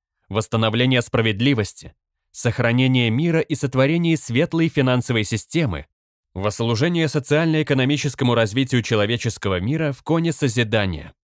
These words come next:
в любви и гармонии с Всебогом, родом Всевышним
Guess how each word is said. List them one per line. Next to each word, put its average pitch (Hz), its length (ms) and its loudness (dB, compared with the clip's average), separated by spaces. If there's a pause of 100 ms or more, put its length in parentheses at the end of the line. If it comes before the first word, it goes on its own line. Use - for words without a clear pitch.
(160)
в 101 140 -6
любви 113 360 2
и 135 160 0
гармонии 120 520 2
с - 100 -6
Всебогом, 101 680 -2 (220)
родом 147 440 0
Всевышним 139 720 -2